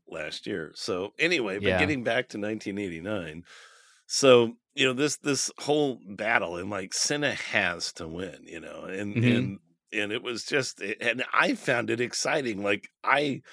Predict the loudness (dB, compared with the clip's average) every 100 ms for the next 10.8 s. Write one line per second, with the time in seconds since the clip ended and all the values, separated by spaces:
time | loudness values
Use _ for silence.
0 | -20 -20 -20 _ _ _ _ _ 0 6
1 | 6 6 2 2 2 2 0 -2 4 6
2 | 6 4 6 6 6 6 4 2 -2 4
3 | 6 6 2 -2 0 2 2 2 0 0
4 | 0 0 0 2 2 0 -2 0 0 0
5 | -4 2 2 4 2 2 -6 0 2 2
6 | 0 -2 2 2 2 -2 -4 -2 0 0
7 | 0 -2 -2 -2 0 0 0 0 2 4
8 | 6 4 4 4 6 6 4 2 2 2
9 | 2 0 0 0 0 -2 -2 -2 -2 -4
10 | -8 -8 -8 -8 -8 -10 -14 -20